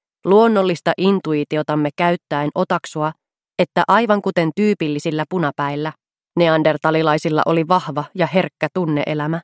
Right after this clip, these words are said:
joka ulottui korkeuksista syvyyksiin." "Vielä muutamia juttuja, jotka tiedämme neandertalilaisista",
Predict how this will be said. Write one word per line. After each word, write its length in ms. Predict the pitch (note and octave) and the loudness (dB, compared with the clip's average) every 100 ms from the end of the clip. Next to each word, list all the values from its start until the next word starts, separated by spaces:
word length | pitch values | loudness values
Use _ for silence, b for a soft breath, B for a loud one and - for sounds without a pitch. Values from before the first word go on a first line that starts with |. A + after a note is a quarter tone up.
| _ _ _ | _ _ _
joka 240 | F3+ E3 E3+ | -6 -2 0
ulottui 460 | G3 G3 - D#3+ E3 - | 2 2 0 -4 -4 2
korkeuksista 840 | A3 G3 - D3 C#3+ E3+ - D#3 | 2 2 -2 -4 -4 -8 -6 -6
syvyyksiin." 720 | - D#3+ D3 D3 - D#3+ D#3 E3 _ _ _ _ _ _ _ _ _ _ _ _ _ _ _ | -4 -2 -4 -6 -8 -6 -6 -8 _ _ _ _ _ _ _ _ _ _ _ _ _ _ _
"Vielä 240 | F3+ F#3+ G3 | 0 2 4
muutamia 500 | A3+ A3+ D#3 D3+ D3+ | 4 2 0 0 -2
juttuja, 460 | F#3 _ D3 C#3+ - - | -4 _ -4 -4 -6 -6
jotka 240 | D#3+ - | -4 -2
tiedämme 400 | D#3+ G3 E3+ C#3+ | 0 2 2 0
neandertalilaisista", 1120 | D#3 F3 D3 D3 - D3+ D#3 D3+ D#3+ E3 - | 2 2 0 -2 -4 -4 -2 -4 -6 -10 -8